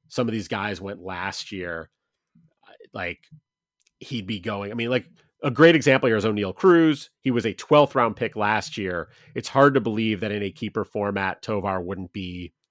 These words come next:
in that range. Maybe not twelfth, but fifteenth, something like that. So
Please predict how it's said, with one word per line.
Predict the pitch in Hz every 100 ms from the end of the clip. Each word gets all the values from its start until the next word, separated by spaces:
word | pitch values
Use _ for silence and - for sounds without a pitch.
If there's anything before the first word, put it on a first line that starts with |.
| _ _ _ _ _ -
in | 180
that | 143 92
range. | 87 - - -
Maybe | 151 170
not | 147
twelfth, | - 113 95 -
but | 87 _ _ _ _
fifteenth, | - 117 - - 110 104 -
something | 101 95
like | 101 107
that. | 110 117 - _ - _
So | - 123 110 104 104 -